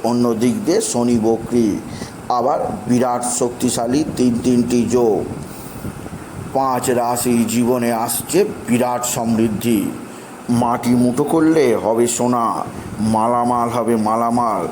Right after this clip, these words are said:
ঢেলে টাকা আসবে এই পাঁচ রাশির জীবনে। হ্যাঁ, ঠিকই ধরেছেন। আজকের এই ভিডিওয়ে আগত শুক্রবার যে শুভ আষাঢ় অমাবস্যা অনুষ্ঠিত হবে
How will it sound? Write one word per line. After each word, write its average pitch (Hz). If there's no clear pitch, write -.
ঢেলে 123
টাকা 117
আসবে 110
এই 117
পাঁচ 113
রাশির 107
জীবনে। 95
হ্যাঁ, 143
ঠিকই 170
ধরেছেন। 113
আজকের 107
এই 123
ভিডিওয়ে 127
আগত 131
শুক্রবার 127
যে 131
শুভ 139
আষাঢ় 120
অমাবস্যা 123
অনুষ্ঠিত 123
হবে 120